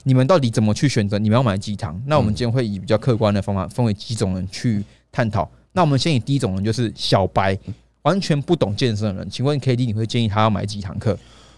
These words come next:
Speaker 2: 呃，原则上来讲，这个要，你就要，我们要考虑到是俱乐部还是自由教练，还是就是公司，
Speaker 1: 嗯。
Speaker 2: 呃，我想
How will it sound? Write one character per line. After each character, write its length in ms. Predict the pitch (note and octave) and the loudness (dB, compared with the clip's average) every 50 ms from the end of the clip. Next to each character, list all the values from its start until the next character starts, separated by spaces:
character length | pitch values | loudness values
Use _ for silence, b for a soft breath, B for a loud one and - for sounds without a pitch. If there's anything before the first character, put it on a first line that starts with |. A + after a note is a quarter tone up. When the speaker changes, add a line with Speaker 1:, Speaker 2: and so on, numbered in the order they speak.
| b b _ | b b _
Speaker 2:
呃， 560 | C3+ C3+ C3 C3 B2+ B2+ B2+ B2+ B2 B2 A2 - - _ _ _ | 2 4 6 6 6 6 6 6 4 2 0 -4 -10 _ _ _
原 200 | - B2+ D3 E3+ | 0 0 2 4
则 100 | F3 E3+ | 4 2
上 140 | D3+ D3+ E3 | 2 2 2
来 140 | C#3+ A#2+ B2 | 2 2 4
讲， 160 | A#2 G#2 F2+ | 2 2 0
这 100 | F2 - | 0 2
个 80 | D#3 C3 | 4 6
要， 160 | B2 B2+ B2+ - - _ | 6 4 4 0 -8 _
你 160 | - G2+ F#2+ | -2 0 2
就 100 | G#2 B2+ | 4 6
要， 160 | B2 B2+ B2+ - _ _ _ | 6 6 4 0 _ _ _
我 100 | - G2+ | -4 -2
们 420 | G2 G2+ G2+ G2 G2 G#2 G#2+ G#2+ - | 0 2 2 2 2 2 0 0 2
要 160 | - B2+ B2+ B2 | 4 4 4 4
考 160 | - - F2+ | 2 0 2
虑 100 | F2 G2+ | 2 4
到 160 | G#2 A2 G#2+ | 4 4 4
是 80 | G#2 G#2+ | 4 2
俱 160 | G2 - - G#2+ | -2 2 2 4
乐 60 | G#2 | 4
部 160 | - G2 G#2 | 4 2 2
还 140 | F#2 F2 F2 | 2 2 0
是 280 | D#2+ E2+ F2+ F2 E2 D#2 | 0 0 0 0 0 -2
自 160 | - - D#2+ | -4 -6 -6
由 60 | D2 | -6
教 120 | C#2+ - C#2+ | -6 -8 -8
练， 120 | C2+ - - _ - _ _ _ _ _ _ | -10 -12 -14 _ -20 _ _ _ _ _ _
还 160 | _ - F2+ | _ -4 -4
是 640 | D2+ D2+ F#2 G2+ G2 F#2 F2 F2 E2+ E2+ E2 D#2+ D2+ - _ _ | -2 0 0 0 0 2 0 0 0 -2 -2 -4 -6 -8 _ _
就 120 | - F#2+ | -4 -4
是 120 | F#2 F2 | -4 -2
公 200 | E2+ - F#2+ F#2 | -4 -4 -4 -4
司， 60 | F2+ - | -4 -2
Speaker 1:
嗯。 80 | - A2 | 0 2
Speaker 2:
呃， 20 | |
我 60 | C3 | 2
想 100 | D3 - | 2 0